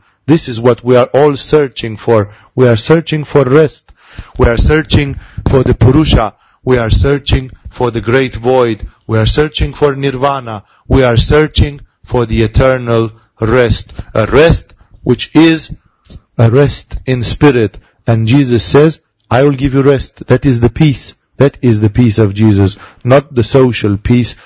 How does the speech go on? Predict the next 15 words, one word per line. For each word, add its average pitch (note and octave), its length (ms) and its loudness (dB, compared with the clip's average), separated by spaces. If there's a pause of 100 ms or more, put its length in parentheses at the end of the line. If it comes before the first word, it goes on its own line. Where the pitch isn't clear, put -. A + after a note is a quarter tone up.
(140)
in A2+ 160 -2
the G#2+ 220 2
name A#2 220 0
of G#2 180 -2
demonic A2 520 0
things, G#2+ 420 -4
as G#2 160 2
I G#2 120 2
said. G#2 360 0 (380)
And B2 160 0
in A#2+ 140 -6
this D3+ 220 -2
way, E3 380 2 (500)
this - 340 -2 (120)
is D3 480 2